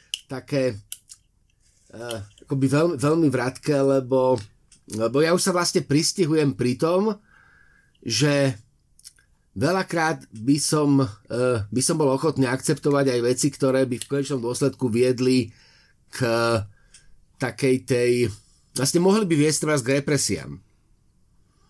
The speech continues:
Teraz, teraz som to troška skomplikoval, akože povedal som to slo-, troška, troška, troška akoby, troška, eh, povedal som to troška zle, ale skúsim to, skúsim to sformulovať lepšie.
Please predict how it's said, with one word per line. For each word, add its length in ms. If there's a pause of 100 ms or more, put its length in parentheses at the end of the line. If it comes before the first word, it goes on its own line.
(600)
Teraz, 440
teraz 200
som 120
to 120
troška 240
skomplikoval, 840
akože 320
povedal 280
som 120
to 80
slo-, 220
troška, 320
troška, 460
troška 440
akoby, 460 (520)
troška, 580 (280)
eh, 380 (1040)
povedal 280
som 100
to 100
troška 280
zle, 160
ale 200
skúsim 380
to, 120
skúsim 260
to 80
sformulovať 360
lepšie. 340